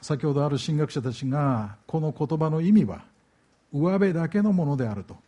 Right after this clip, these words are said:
そのような説明をしているんですが、まさにそれが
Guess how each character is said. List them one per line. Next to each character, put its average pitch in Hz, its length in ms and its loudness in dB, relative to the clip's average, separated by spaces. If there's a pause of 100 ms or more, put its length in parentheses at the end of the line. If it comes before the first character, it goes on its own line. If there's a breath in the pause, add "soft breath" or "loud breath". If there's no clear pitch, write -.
(1700)
そ - 180 -4
の 165 80 0
よ 165 180 2
う 135 40 2
な 151 380 2 (420)
説 - 340 -2
明 151 200 2
を 147 80 0
し - 100 -8
て - 80 0
い 165 100 4
る 156 100 0
ん 135 40 0
で 120 100 -2
す 123 140 -6
が、 123 280 2 (280 loud breath)
ま 208 140 4
さ 214 120 2
に 170 120 4
そ - 180 -4
れ 180 140 0
が 151 400 2